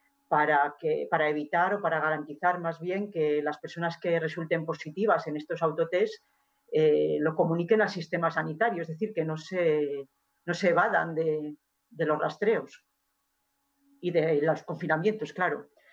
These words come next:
En segundo lugar, les quería pregun-, le quería preguntar también si es cierto que hay muchos jóvenes que no dan su relación de contactos adecuadamente y si esto tiene que ver con el hecho de que las tasas de trazabilidad que tenemos en algunas provincias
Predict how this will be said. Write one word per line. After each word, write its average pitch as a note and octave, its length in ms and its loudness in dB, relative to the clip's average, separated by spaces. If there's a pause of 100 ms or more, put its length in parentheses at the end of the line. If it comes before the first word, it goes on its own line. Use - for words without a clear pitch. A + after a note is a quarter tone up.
(160)
En G3 80 -4
segundo G#3+ 320 4
lugar, A#3 260 4
les G3+ 460 2
quería G3+ 280 0
pregun-, G#3+ 340 0
le F3+ 120 0
quería F#3 220 2
preguntar G#3+ 340 2
también G#3 400 0 (400)
si - 300 -2
es G3+ 160 0
cierto G#3+ 360 2
que A3 160 2
hay F#3+ 160 2
muchos G3 360 -4
jóvenes G#3 400 0
que F#3 100 -4
no F3+ 140 0
dan F3+ 320 2
su E3+ 200 -12
relación E3+ 560 -2
de D#3+ 120 -2
contactos E3+ 600 -2
adecuadamente F3 920 0 (420)
y F3+ 120 -8
si F3+ 160 0
esto G3+ 240 0
tiene G3+ 260 0
que G3 120 2
ver G#3 360 2 (440)
con E3 220 2
el E3+ 120 0
hecho F#3+ 220 -2
de G3+ 120 0
que F#3+ 120 0
las D#3 760 0
tasas E3+ 280 -4
de F#3+ 60 -6
trazabilidad E3+ 720 -2
que D#3+ 80 -6
tenemos E3 360 -4
en E3 80 -6
algunas E3+ 320 -2
provincias E3 340 -6